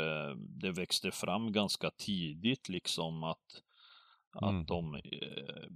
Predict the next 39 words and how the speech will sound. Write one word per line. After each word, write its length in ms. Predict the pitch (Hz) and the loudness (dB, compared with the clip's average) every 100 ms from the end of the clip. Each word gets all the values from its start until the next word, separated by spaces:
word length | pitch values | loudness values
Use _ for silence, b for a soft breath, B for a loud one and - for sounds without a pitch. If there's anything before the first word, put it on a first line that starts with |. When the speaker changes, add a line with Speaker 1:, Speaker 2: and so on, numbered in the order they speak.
| - | -4
Speaker 1:
om 120 | 120 | 4
man 100 | 120 | 6
ser 180 | 117 117 | 10 10
hoppet 720 | 107 - 131 - _ 151 156 | 10 8 6 6 _ 10 10
till 220 | - 127 107 - | 8 8 8 6
lag 240 | 117 101 | 8 8
nummer 180 | 101 101 | 6 2
sjutton 600 | - 123 - _ - 160 117 | 4 2 0 _ 8 10 10
nu, 140 | 80 78 76 - | 2 0 -2 -2
som 240 | - 104 | 2 6
Speaker 2:
Mm. 120 | 107 | 10
Speaker 1:
är 100 | 143 | 10
då 140 | 107 95 | 10 6
Burnley 580 | 110 101 85 82 87 90 | 8 6 6 2 4 4
och 80 | |
sen 180 | 92 90 | 4 2
Brighton, 460 | 95 92 76 - 87 | 6 6 6 0 -2
Newcastle, 500 | 87 - 85 90 87 | 2 4 4 4 4
alltså, 240 | 85 92 b b b b b - | 4 2 b b b b b 2
de 200 | 110 117 | 8 10
Speaker 2:
Mm. 120 | 139 | 10
Speaker 1:
tre 180 | 110 117 | 12 12
lagen 440 | 117 90 92 90 | 12 10 6 2
har 180 | 92 92 | 6 6
ju 180 | 92 95 - | 6 4 4
gjort 200 | 127 - - - | 4 4 -2 4
prestationer 880 | 107 - 107 - 113 82 85 170 | 6 8 6 8 4 4 4 6
från 360 | 185 120 87 80 | 8 6 4 2
och 120 | 87 | -2
till 220 | - 73 | -2 -2
ändå. 200 | 80 73 | 0 2
Speaker 2:
Mm. 100 | 110 | 4
Speaker 1:
Jag 100 | 95 | 4
tycker 300 | 82 104 107 | 4 4 6
Speaker 2:
Mm. 160 | 98 85 b b b b b _ - - | 6 6 b b b b b _ -4 8
Speaker 1:
Fulham 460 | 151 98 98 156 | 8 10 10 12
var 140 | 143 123 | 12 12
väl 220 | 117 110 | 12 10
nära 760 | 110 127 143 107 87 117 151 | 8 12 12 12 10 12 12